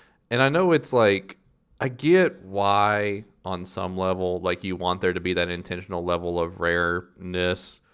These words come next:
but also, like, they're assets in a video game. <laughs> Like, there is no physical, tangible object for there to be that, uh, like, rare value associated with. And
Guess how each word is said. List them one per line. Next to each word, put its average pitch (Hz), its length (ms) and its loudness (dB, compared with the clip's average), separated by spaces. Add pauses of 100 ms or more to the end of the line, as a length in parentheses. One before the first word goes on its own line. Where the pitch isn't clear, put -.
(300)
but 107 120 -2
also, 110 360 2
like, 85 520 0 (540)
they're 90 180 2
assets 87 500 2
in 67 100 -12
a 67 40 -18
video 67 380 -14
game. - 340 -14 (640)
<laughs> 226 460 -4 (100)
Like, 98 640 0 (280)
there 117 200 8
is 113 140 4
no 113 220 8
physical, 110 560 2
tangible 92 540 -2
object 80 580 -2
for - 140 -8
there 80 180 -2
to 78 80 -8
be 78 140 -6
that, 76 320 -4 (180)
uh, 85 140 -6 (120)
like, 80 220 -6
rare 78 440 -4
value 76 500 -6
associated 67 680 -10
with. 62 280 -10 (920)
And 73 400 -8